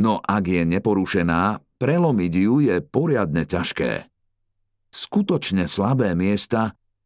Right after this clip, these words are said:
náchylné na infekcie, sú vaše sliznice, ktoré tvoria výstelku dýchacej trubice a pľúc,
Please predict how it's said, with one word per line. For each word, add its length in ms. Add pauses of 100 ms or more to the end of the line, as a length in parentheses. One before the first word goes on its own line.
náchylné 720
na 200
infekcie, 680
sú 320
vaše 320
sliznice, 640
ktoré 560
tvoria 440
výstelku 720
dýchacej 640
trubice 480
a 80
pľúc, 560